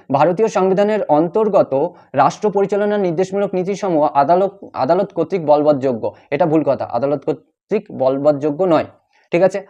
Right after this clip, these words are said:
আরে কি বলছে? এগুলি জনকল্যাণকর সমাজ ব্যবস্থা গঠনের পক্ষে বিশেষ উপযোগী, এটা ঠিক কথা, ঠিক আছে? তো এখানে কি দেখা যাচ্ছে যে এ ভুল আর সত্য। তো এখানে দেখো অপশন ডিটা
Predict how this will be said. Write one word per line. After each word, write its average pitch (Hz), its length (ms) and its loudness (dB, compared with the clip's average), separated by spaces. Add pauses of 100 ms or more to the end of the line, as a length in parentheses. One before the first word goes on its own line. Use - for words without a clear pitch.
আরে 165 220 4
কি 208 100 -2
বলছে? 202 220 -2
এগুলি 175 320 0
জনকল্যাণকর 180 1400 0
সমাজ 165 320 -2
ব্যবস্থা 175 320 0
গঠনের 170 360 0
পক্ষে 196 240 -2
বিশেষ 160 320 -4
উপযোগী, 120 360 -4 (280)
এটা 131 200 2 (300)
ঠিক 180 140 0 (100)
কথা, - 180 0 (260)
ঠিক 175 120 2
আছে? 196 200 -2 (220)
তো 185 40 2 (140)
এখানে 190 260 -2
কি 196 200 -2
দেখা 151 280 2
যাচ্ছে 127 320 -4 (320)
যে 143 180 2 (240)
এ 170 160 6
ভুল 185 380 0 (100)
আর 143 220 4
সত্য। - 420 -4 (340)
তো - 80 0
এখানে 202 240 0
দেখো - 400 0
অপশন 143 340 0 (120)
ডিটা 185 400 2